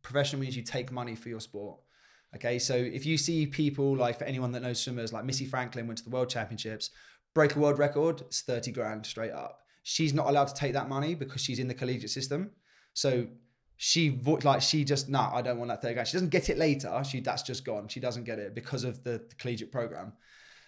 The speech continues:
So it's really difficult. And then I got there and they were like, me being part of the Australia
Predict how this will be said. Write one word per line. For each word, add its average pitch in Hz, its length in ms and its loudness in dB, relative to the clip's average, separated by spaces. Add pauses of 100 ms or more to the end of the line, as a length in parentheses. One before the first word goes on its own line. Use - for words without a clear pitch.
(120)
So 135 540 6
it's 147 180 2
really 175 180 4
difficult. 131 560 0
And 143 100 6
then 139 520 6 (120)
I 160 160 6
got 156 280 4
there 117 440 -2 (120)
and 135 120 0
they 139 120 8
were 139 80 6
like, 127 420 2 (1300)
me 160 220 6
being 147 280 4
part 135 200 4
of 135 60 0
the 135 80 2
Australia 131 800 2